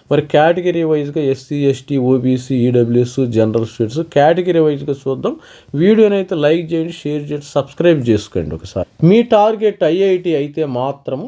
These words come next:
ఈ వీడియోని కంపల్సరీగా లైక్ చేయండి. మీ టార్గెట్, if your target is ఐఐటీ, మరి ఐఐటీలో చేరాలంటే ఎన్ని మార్క్స్ రావాలి మినిమం? మనకి జేఈ అడ్వాన్స్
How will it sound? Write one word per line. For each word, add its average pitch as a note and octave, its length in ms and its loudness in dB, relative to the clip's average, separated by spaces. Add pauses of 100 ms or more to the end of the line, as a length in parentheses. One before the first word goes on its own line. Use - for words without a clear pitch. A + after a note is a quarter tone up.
(140)
ఈ C3+ 120 -6
వీడియోని C3 380 0
కంపల్సరీగా E3 760 0
లైక్ D3+ 460 0
చేయండి. G#2 360 -4 (320)
మీ A2+ 180 -6
టార్గెట్, B2 640 0
if G3+ 320 -4 (140)
your A#2 120 2
target C3 680 0
is A2 100 -2
ఐఐటీ, B2+ 520 0
మరి C#3+ 200 -2
ఐఐటీలో F#3+ 600 0
చేరాలంటే D#3+ 540 0
ఎన్ని F3 260 -4
మార్క్స్ D#3+ 360 -2
రావాలి G#2 240 -2
మినిమం? G#2 320 -6 (500)
మనకి G3 220 2
జేఈ A3 400 2
అడ్వాన్స్ G#3 460 0